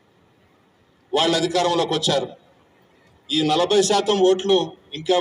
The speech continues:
కూడా పెరిగే అవకాశం ఉంది. మనం ఒంటరిగా పోవడం కాదు, ఎవరో ఒకరు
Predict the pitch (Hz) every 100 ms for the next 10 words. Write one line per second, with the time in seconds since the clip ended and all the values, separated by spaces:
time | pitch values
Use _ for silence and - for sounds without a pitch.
0 | 170 175 175 160 160 170 151 151 151 147
1 | 135 131 120 - _ - - - _ _
2 | _ _ _ _ _ 139 156 143 160 180
3 | 185 190 180 170 180 180 156 160 151 110
4 | - - _ - 139 170 175 170 170